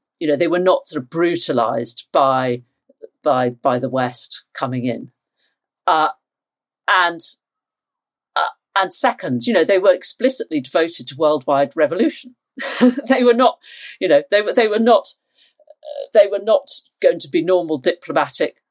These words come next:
partners in, in any world. Um, so, I mean, I think that is utter nonsense. I think, you know, Western Soviet relations would have been just as bad without the intervention. So what it did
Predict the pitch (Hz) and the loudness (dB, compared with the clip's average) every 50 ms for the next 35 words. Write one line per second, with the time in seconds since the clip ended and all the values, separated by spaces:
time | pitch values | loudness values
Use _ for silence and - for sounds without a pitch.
0 | _ _ - - 180 175 175 - - - 143 143 139 147 147 156 151 - - _ | _ _ -2 0 2 2 2 -2 -6 -8 -6 -6 -2 -2 -2 -2 -4 -8 -12 _
1 | - 170 165 190 233 240 202 - - - - - - - - 180 - _ _ _ | -4 -2 0 2 0 0 -2 -6 -8 -6 -4 -4 -2 -4 -6 -8 -12 _ _ _
2 | _ _ _ _ _ _ _ _ _ - - _ - - 180 185 175 - 233 208 | _ _ _ _ _ _ _ _ _ -20 -18 _ -2 -2 -2 -2 -2 0 2 2
3 | 202 185 185 - - 190 196 196 202 190 190 185 - 180 147 127 139 143 135 - | 2 0 -6 -2 0 0 0 2 2 2 2 2 0 -2 -2 0 -2 -4 -2 -2
4 | 151 127 160 143 - - 143 135 143 135 127 - - - - 147 143 143 151 127 | -4 -2 -2 -4 -4 -4 -4 -2 -2 -2 -2 -6 -12 -6 -2 -2 0 0 -2 -4
5 | 127 160 131 135 131 131 143 127 - - - 139 123 120 123 - _ _ - - | -4 -4 -4 -2 0 -2 -2 -2 -4 -8 -8 -8 -8 -8 -10 -14 _ _ -10 -2
6 | - 143 135 135 143 - 147 143 131 123 123 123 - 131 120 - 139 123 123 - | 0 0 0 0 -2 -2 -2 -2 0 -2 -2 -4 -6 -8 -8 -8 -8 -10 -6 -4
7 | 139 123 117 - 147 135 - - - - - _ - 160 127 123 - 147 127 120 | -4 -4 -2 -2 -4 -2 -2 -6 -10 -10 -12 _ -8 -8 -8 -6 -4 -4 -2 -2
8 | 120 120 - 139 127 143 131 131 - - _ - 135 123 123 _ _ _ _ _ | -4 -6 -6 -6 -4 -2 -2 -2 -2 -6 _ -10 -10 -10 -10 _ _ _ _ _
9 | _ _ _ - - 135 127 - - 139 - 123 - - - - _ _ _ _ | _ _ _ -8 -6 -6 -6 -6 -6 -6 -6 -6 -8 -16 -16 -16 _ _ _ _
10 | _ _ _ _ _ _ _ _ _ _ _ _ _ _ _ _ _ _ _ _ | _ _ _ _ _ _ _ _ _ _ _ _ _ _ _ _ _ _ _ _
11 | _ _ _ _ _ _ _ _ _ _ _ _ - - - - - - 226 220 | _ _ _ _ _ _ _ _ _ _ _ _ -20 -20 -12 -8 -4 -2 -2 2
12 | 220 277 285 330 - - - - - 262 262 262 | 4 4 4 2 -2 -14 -14 -8 -6 -6 -6 -6